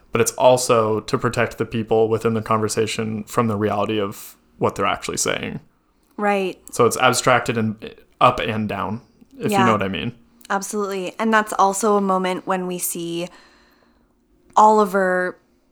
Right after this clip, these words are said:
Speaker 2: in a different light
Speaker 1: Mm.
Speaker 2: because we get the sense he has had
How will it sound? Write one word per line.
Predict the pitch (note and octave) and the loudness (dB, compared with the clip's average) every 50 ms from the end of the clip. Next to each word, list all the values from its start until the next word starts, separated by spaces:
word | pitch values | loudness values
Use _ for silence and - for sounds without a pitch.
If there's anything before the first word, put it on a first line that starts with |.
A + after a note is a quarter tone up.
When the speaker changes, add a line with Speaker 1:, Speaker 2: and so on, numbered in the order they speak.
| _ _ _ _ _ _ _ _ _ _ _ _ | _ _ _ _ _ _ _ _ _ _ _ _
Speaker 2:
in | - G#3+ G#3 | 0 0 0
a | G3+ | 2
different | F#3+ F#3+ F#3+ - G3 F#3 - | 0 -2 -4 -4 -6 -6 -2
light | A#2 E3+ E3 E3+ F#3+ A#3+ C#4+ - | 0 0 2 2 2 0 -2 0
Speaker 1:
Mm. | - - | 2 2
Speaker 2:
because | B3 A#3 G#3 G3 G3 G#3 F#3+ F#3 F#3 F#3 F3+ F3+ F3+ F3+ G3 - - - - _ | 4 4 2 0 2 2 2 2 2 0 0 -2 -4 -4 -4 -4 -4 -6 -6 _
we | - G3 G3 G3+ G3 F#3+ | -6 -4 -2 -2 -2 -2
get | F#3 F#3+ F3+ F3+ | 0 0 0 0
the | - G3 | 0 -4
sense | G3+ - - F#3+ F3+ F3 F3+ - - - - - _ | -2 0 0 0 0 -2 -4 -4 -4 -4 -4 -6 _
he | - - - A3 G3 F#3+ G3+ | -16 -10 -6 -4 -2 -2 -2
has | F#3 G3 G3 F3+ - | -2 -4 -4 -4 -4
had | - - - F3 D#3+ E3 E3+ F3+ G#3 A#3 | -6 -6 -4 -2 0 0 0 0 -2 -4